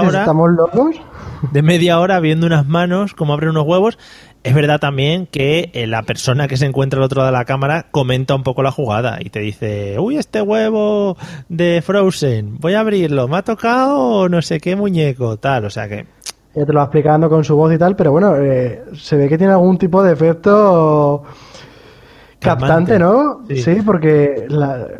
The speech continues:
Speaker 1: hay muchísimas visualizaciones en estas cosas que la gente no sé muy bien cómo
Speaker 2: Claro.
Speaker 1: dedica ese tiempo, que se lo compren ellos y que los abran en su casa, ¿no?
Speaker 2: Yo tengo que decir, yo tengo que decir que esto lo descubrí a raíz de un comentario de Berto Romero,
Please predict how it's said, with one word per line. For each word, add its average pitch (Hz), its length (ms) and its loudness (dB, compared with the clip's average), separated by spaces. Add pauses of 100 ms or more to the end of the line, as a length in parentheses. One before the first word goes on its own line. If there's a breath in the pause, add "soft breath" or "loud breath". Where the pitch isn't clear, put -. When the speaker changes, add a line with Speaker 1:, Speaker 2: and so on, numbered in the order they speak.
(220)
Speaker 1:
hay 143 180 -4
muchísimas 175 440 0
visualizaciones 170 540 2
en 185 60 4
estas 180 240 0
cosas 180 340 0
que 143 400 2
la 131 160 -2
gente 131 240 -2
no 185 100 0
sé 214 100 0
muy 202 120 2
bien 139 380 2 (800 soft breath)
cómo 170 160 0
Speaker 2:
Claro. 170 100 4
Speaker 1:
dedica 165 200 2
ese 170 120 2
tiempo, 180 300 2
que 196 100 -4
se 165 60 0
lo 143 100 2
compren 156 380 2
ellos 226 200 4
y 233 60 2
que 208 60 0
los 170 120 4
abran 170 260 4
en 165 100 4
su 156 120 2
casa, 147 240 2
¿no? 165 260 0 (300 soft breath)
Speaker 2:
Yo - 100 -14
tengo 143 160 -2
que 160 80 0
decir, 156 420 -2
yo 143 100 -4
tengo 143 120 -2
que 151 80 0
decir 156 140 -6
que - 60 -6
esto 147 240 -2
lo 147 80 0
descubrí 139 480 0
a 139 80 0
raíz 131 260 0
de 135 100 -2
un 139 60 -4
comentario 135 440 -2
de 131 80 0
Berto 131 260 -2
Romero, 139 460 -2